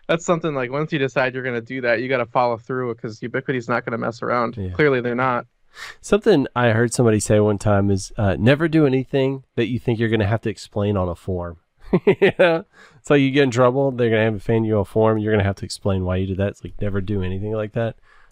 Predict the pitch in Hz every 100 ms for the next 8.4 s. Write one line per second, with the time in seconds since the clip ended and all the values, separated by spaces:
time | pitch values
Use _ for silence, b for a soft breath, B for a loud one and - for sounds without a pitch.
0 | b - 90 90 87 87 - 98 113 101
1 | 107 110 110 110 - 107 98 98 95 92
2 | 92 92 95 92 80 - 90 87 82 85
3 | - - - - _ _ _ - 113 110
4 | 117 110 107 101 - 107 101 95 - 98
5 | - 92 87 87 85 - - - - 110
6 | 110 101 104 98 - - 92 87 90 _
7 | 101 - b b b b - 90 - 107
8 | - 180 190 170